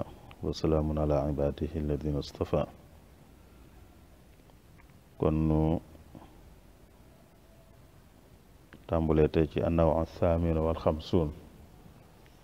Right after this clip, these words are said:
Danañ jéem a jël ñetti nawaa yi, الثامن والخمسون, التاسع والخمسون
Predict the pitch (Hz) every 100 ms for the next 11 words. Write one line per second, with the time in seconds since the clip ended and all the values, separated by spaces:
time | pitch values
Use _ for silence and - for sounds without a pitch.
0 | - - - - - 76 76 76 80 78
1 | 73 73 73 76 - 82 76 71 73 98
2 | - - - - 85 80 76 76 - 78
3 | - 82 87 95 - - - 87 85 92
4 | 80 82 - 82 - 87 92